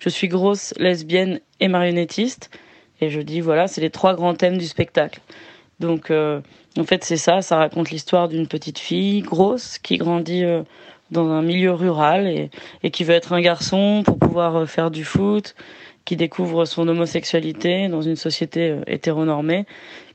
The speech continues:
Puis après, euh, ça raconte aussi, euh, l'adulte toujours grosse qui décide, euh, de devenir marionnettiste. En fait, j'avais des difficultés en tant qu'actrice, euh, et marionnettiste. J'avais, hum, des blocages et je commençais vraiment à perdre confiance en moi.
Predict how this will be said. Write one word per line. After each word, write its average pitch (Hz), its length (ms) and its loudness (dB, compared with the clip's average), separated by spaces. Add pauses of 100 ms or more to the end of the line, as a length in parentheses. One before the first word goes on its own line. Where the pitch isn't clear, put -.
(140)
Puis 165 100 4
après, 180 320 2
euh, 160 360 0
ça - 200 -2
raconte 160 320 0
aussi, 160 320 -2
euh, 156 100 4
l'adulte 160 720 0
toujours 180 320 0
grosse 180 380 0
qui - 140 -8
décide, 160 400 -4
euh, 147 160 -2 (540)
de - 60 -2
devenir 160 380 0
marionnettiste. 165 800 -2 (420)
En - 20 -20
fait, 196 140 2
j'avais 175 300 2
des 156 240 2
difficultés 185 800 0
en 190 120 2
tant 165 180 0
qu'actrice, 180 680 -2
euh, 156 280 2
et 151 60 0
marionnettiste. 165 840 -2 (340)
J'avais, 160 460 2
hum, 156 260 -2 (180)
des 175 160 0
blocages 180 640 2
et 160 220 0
je 151 80 -8
commençais 165 340 0
vraiment 165 340 2
à 165 60 2
perdre 185 300 0
confiance 165 440 -2
en 160 60 2
moi. 165 240 0